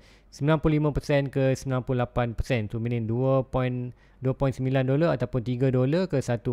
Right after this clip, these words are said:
point lima dolar tu, kalau, uh, dapat price ni, memang price yang anda tak boleh lepaskan lah untuk buy, untuk long term ataupun all in dapatkan anda punya target. Nak dapatkan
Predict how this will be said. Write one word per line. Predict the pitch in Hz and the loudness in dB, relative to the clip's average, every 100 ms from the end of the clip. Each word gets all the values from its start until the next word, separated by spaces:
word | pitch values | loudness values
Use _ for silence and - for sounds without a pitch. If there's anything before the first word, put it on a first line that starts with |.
| 107 | -2
point | 120 | -2
lima | 120 120 117 | -2 -2 0
dolar | 127 139 127 | 0 0 0
tu, | 160 | -2
kalau, | 131 117 | -2 -4
uh, | 113 110 110 | -6 -8 -8
dapat | 110 107 - 127 - | -8 -6 -4 -4 -2
price | 135 117 | -4 -2
ni, | 151 | -4
memang | 135 117 113 107 | -4 -4 -6 -6
price | 117 104 | -6 -6
yang | 110 110 | -6 -6
anda | 107 | -8
tak | 107 - 107 | -8 -10 -8
boleh | 107 | -6
lepaskan | 107 - 104 110 | -8 -8 -8 -8
lah | 104 | -8
untuk | 104 101 104 | -10 -12 -10
buy, | 110 147 151 - - - | -6 -6 -8 -18 -16 -12
untuk | 113 110 | -6 -4
long | 110 | -4
term | 113 151 | -4 -4
ataupun | 113 110 104 117 | -4 -6 -8 -6
all | 107 101 | -6 -6
in | 120 110 | -4 -4
dapatkan | - 101 135 127 | -4 -6 -4 -4
anda | 107 107 | -4 -6
punya | 104 104 | -6 -6
target. | 110 110 95 | -4 -4 -6
Nak | 101 | -10
dapatkan | 104 - 107 | -10 -10 -10